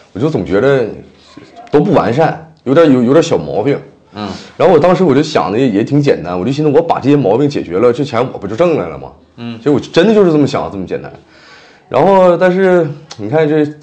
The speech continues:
Speaker 1: 干了快，快一年了吧？
Speaker 2: 嗯。
Speaker 1: 我就觉得我这之前想法还不对。
Speaker 2: 他哪儿，哪儿不对？你感觉哪儿不对了又？
Speaker 1: 其实吧，干，干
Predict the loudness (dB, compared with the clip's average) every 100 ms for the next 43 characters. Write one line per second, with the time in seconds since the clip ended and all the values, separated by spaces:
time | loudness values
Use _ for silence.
0 | 0 2 4 2 2 2 2 2 0 0
1 | 0 -2 -2 -2 -4 -8 -16 -16 -18 -20
2 | -20 -20 _ -4 2 2 4 4 6 4
3 | 0 -2 -6 -2 -2 -2 -2 0 0 -2
4 | -4 -2 -4 -4 -14 _ _ _ _ _
5 | _ _ _ -20 -14 -10 -8 -10 -10 -12
6 | -10 -10 -8 -8 -8 -10 -10 -8 -8 -10
7 | -14 -20 -12 -2 2 4 4 2 2 0
8 | 0 -2 -6